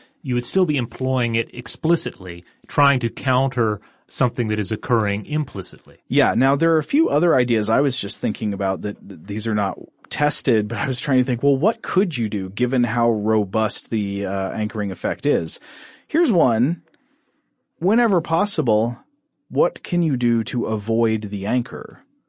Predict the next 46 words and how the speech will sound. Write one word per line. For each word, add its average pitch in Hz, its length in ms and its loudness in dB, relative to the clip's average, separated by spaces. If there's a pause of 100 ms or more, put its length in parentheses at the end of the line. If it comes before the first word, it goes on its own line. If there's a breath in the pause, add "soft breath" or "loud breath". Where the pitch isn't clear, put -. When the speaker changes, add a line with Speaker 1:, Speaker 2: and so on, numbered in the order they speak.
(460)
Speaker 2:
Like 120 180 -2
in 127 120 4
situations 156 640 0
where 117 120 0
you're 117 200 0
gonna 139 160 0
have 156 340 -4
to 151 80 -2
make 123 220 2
a 110 40 0
judgment 90 600 -6 (480 soft breath)
and 123 200 2
you 127 140 4
know 139 340 4
that 139 220 -2
you 120 160 0
may 117 360 2
be 120 200 0
exposed 123 640 -2
to 113 120 0
an 101 100 -2
anchor 120 540 0
that 95 140 -8
works 110 280 -6
against 110 440 -2
you, 82 280 -10 (400 soft breath)
just - 320 -2 (300)
try 147 280 2
to 139 80 0
protect - 680 -8
yourself 107 520 -2
from 107 340 0
being 107 280 -2
exposed 127 540 -2
to 95 80 -6
it. 90 140 -12
Do 127 140 0
whatever 131 280 0
you 107 140 -4
can 117 320 -2
to 107 140 -4
avoid 110 560 0
actually 98 580 -6
encountering 98 840 -4
that 90 200 -4
anchor. 95 580 -4